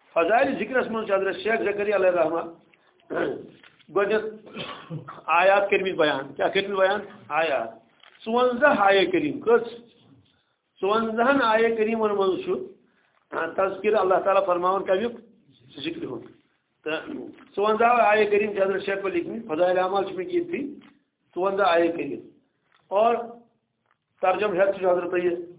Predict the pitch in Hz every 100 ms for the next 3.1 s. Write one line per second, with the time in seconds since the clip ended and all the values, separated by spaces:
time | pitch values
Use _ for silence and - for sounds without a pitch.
0 | 156 160 156 151 147 127 - - _ _
1 | _ _ _ _ _ - 175 220 262 247
2 | 247 254 254 254 233 240 240 226 247 226